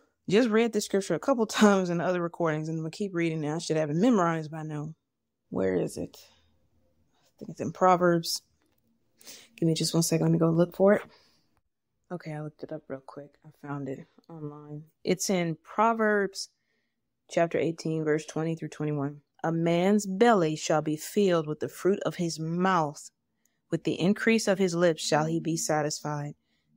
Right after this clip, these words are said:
Death and life are in the power of the tongue, and they that love it shall eat the fruit thereof." That's what happening with these debates. Someone that's full of lies and deceit, and they don't know any better.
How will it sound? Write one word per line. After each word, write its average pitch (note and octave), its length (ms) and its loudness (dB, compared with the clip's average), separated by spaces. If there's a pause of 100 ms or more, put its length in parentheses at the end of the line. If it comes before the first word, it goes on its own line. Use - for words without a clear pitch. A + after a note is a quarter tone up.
Death F3 340 6
and F3+ 160 0
life E3+ 300 0
are D#3+ 40 -2
in D#3 100 0
the C#3 80 -2
power D#3+ 380 2
of D#3 100 -4
the D#3 100 -4
tongue, D#3 420 -4
and D#3 160 -4
they E3 120 2
that E3+ 160 0
love E3 180 -2
it E3 140 -4
shall C#3 200 -4
eat E3 200 -8
the D3 100 -4
fruit - 460 -2
thereof." D#3+ 720 -2 (500)
That's F#3+ 320 6
what C4+ 100 6
happening A#3+ 400 4
with F3+ 120 0
these E3 200 -4
debates. D#3+ 580 -4 (280)
Someone F3+ 360 -2
that's G3 180 -2
full E3 200 0
of D#3 140 2
lies F3 460 0
and D3+ 200 -6
deceit, F#3 540 -4 (460)
and E3 140 -4
they D#3+ 120 0
don't D#3+ 360 -2
know F#3 240 2
any G3+ 180 2
better. F#3+ 400 0